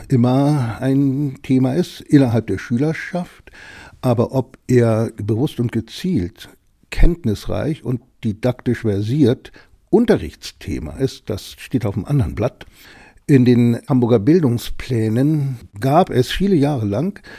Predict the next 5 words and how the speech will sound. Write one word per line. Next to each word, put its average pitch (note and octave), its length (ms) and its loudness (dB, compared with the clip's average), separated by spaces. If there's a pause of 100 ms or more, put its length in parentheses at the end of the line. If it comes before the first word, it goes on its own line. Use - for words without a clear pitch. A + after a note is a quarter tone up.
(460)
eine B2+ 640 2 (200)
wunderbare C3+ 480 0
Möglichkeit, A#2 840 -2
den A2+ 120 2
Nahostkonflikt A2 960 -4